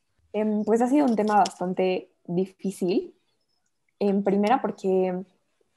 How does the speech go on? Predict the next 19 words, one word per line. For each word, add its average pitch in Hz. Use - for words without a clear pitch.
porque 208
los 190
papás 196
no 214
están 202
acostumbrados 196
a 196
pasar -
tanto 196
tiempo 190
con 196
sus -
hijos. -
Entonces, 208
esta 214
parte 214
de 208
la 190
interacción 180